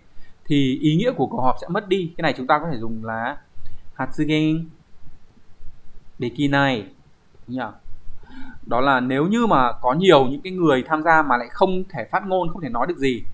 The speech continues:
thì cuộc họp sẽ không có ý nghĩa. Họp thì phải nói, phải trao đổi ý kiến mà lại không nói gì thì làm gì còn ý nghĩa nữa. Câu số bốn này. "Kono kigyo wa kokunai zen, ờ, nijiu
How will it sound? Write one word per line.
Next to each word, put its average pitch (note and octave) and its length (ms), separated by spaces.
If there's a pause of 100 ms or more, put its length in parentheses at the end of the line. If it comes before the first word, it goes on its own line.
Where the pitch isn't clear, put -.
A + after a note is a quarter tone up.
(260)
thì A#2+ 380
cuộc C3 140
họp C3 160
sẽ - 60
không D#3+ 180
có B2+ 60
ý C3+ 120
nghĩa. F3 200 (580)
Họp C3 260
thì C3+ 80
phải A2+ 180
nói, B2 320
phải F3+ 100
trao D3+ 180
đổi B2 180
ý G#2 100
kiến B2+ 260
mà D#3+ 120
lại B2+ 140
không D3 140
nói C#3+ 160
gì C#3 200
thì B2 240 (280)
làm B2 120
gì A#2+ 80
còn A#2+ 140
ý B2+ 120
nghĩa - 160
nữa. G#3 200 (600)
Câu E3 120
số D3 160
bốn B2+ 220
này. F3 140 (1800)
"Kono C#3 380 (300)
kigyo G#3 360
wa C#3+ 320 (540)
kokunai E3+ 420
zen, D#3+ 280 (2250)
ờ, B2 180
nijiu F3+ 460